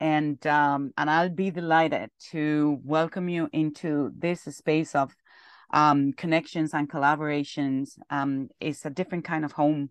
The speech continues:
because it's community who is respected, uh, when it comes to nature, and it's full of love,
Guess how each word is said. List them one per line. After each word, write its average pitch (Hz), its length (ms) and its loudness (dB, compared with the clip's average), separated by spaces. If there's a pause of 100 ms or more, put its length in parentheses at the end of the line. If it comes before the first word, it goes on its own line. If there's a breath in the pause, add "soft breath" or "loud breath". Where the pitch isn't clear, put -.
because 147 280 -8
it's 143 140 -14
community 156 800 0
who 165 80 -8
is 147 240 -6
respected, 156 760 -4 (480 loud breath)
uh, 165 320 8 (220)
when 160 380 -4
it 143 60 -8
comes 170 280 -4
to 165 100 -8
nature, 147 380 -4
and 139 180 0
it's 143 120 -2
full 175 240 0
of 165 100 0
love, 156 220 2